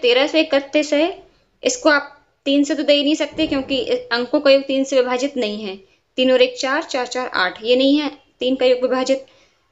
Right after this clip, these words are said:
तो ये तीन से नहीं जाएगा। सात से भी मैंने ट्राई किया है, नहीं जा रहा है। नौ से भी ट्राई किया, नहीं जा रहा, ये जा रहा है ग्यारह से। तो आप लोग इस तरह से याद रखिए, ग्यारह सौ इकतीस का जो घन होता है वो तेरह सौ इकतीस होता है।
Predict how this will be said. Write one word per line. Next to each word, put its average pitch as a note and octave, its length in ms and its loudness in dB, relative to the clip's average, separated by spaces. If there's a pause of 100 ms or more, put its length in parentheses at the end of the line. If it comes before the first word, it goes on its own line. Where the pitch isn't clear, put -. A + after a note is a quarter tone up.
(160)
तो A3 40 2
ये A3+ 80 4
तीन C4+ 220 4
से D4 120 4
नहीं D#4 120 8
जाएगा। C#4+ 380 2 (120)
सात B3 280 -2
से C4+ 120 -6
भी B3+ 80 -6
मैंने C4+ 260 0 (160)
ट्राई B3+ 240 2
किया B3+ 220 0
है, C4 140 -2
नहीं A#3+ 200 0
जा B3 180 2
रहा A#3+ 140 0
है। C4+ 220 -6 (260)
नौ A#3 180 0
से C4 160 2
भी C4+ 120 4
ट्राई B3 260 2
किया, C4 200 -4
नहीं A#3 200 -6
जा A3+ 160 -4
रहा, C4 200 -4 (380)
ये C4+ 120 4
जा C4 140 2
रहा A#3 140 -4
है D4 160 -2
ग्यारह F#3+ 320 -4
से। F3+ 220 -14 (340)
तो A3+ 40 0
आप A#3+ 140 -2
लोग C4+ 120 2
इस C#4 140 0
तरह D4 140 2
से D#4 140 0
याद B3+ 260 0
रखिए, B3+ 300 -2
ग्यारह B3 320 0
सौ B3+ 140 -2
इकतीस B3 400 -2
का C#4+ 120 -2
जो C#4 140 -2
घन B3 280 0
होता C4 240 -2
है D#4 60 2
वो - 80 2
तेरह A3 240 0
सौ A3+ 140 -2
इकतीस - 360 -4
होता F3 260 -8
है। F#3+ 160 -16